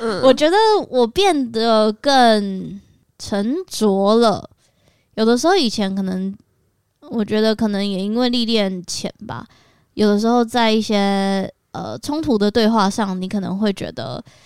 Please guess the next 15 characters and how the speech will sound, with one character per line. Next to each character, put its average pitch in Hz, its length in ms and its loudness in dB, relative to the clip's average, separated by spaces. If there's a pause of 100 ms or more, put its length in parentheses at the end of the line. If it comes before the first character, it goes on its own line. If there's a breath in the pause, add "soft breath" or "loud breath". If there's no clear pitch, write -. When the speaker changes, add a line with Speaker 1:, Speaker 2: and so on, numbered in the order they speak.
(240 soft breath)
Speaker 2:
有 202 220 2
情 220 200 0
绪 269 180 0
显 190 220 -2
露 202 340 2
或 220 180 2
是 196 540 -2 (240)
要 233 320 2
赢， 185 360 -8 (500)
反 185 200 -2
而 190 120 -2
还 190 200 -2
是 226 200 -2
一 214 100 -2
种 139 580 -8